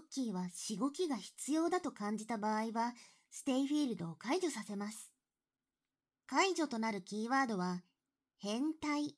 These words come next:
です。ジョッキーがレースや調教中に、変態や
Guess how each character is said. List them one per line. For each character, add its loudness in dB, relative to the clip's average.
で 0
す。 -10
ジ 2
ョ 4
ッ 2
キ -2
ー -4
が -4
レ 0
ー 0
ス -4
や -2
調 -2
教 2
中 -2
に、 -2
変 0
態 -2
や 0